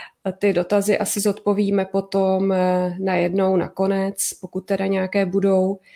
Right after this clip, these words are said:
abychom to povídání nepřerušovali.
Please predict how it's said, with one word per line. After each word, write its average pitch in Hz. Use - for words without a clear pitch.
abychom 190
to 196
povídání 196
nepřerušovali. 180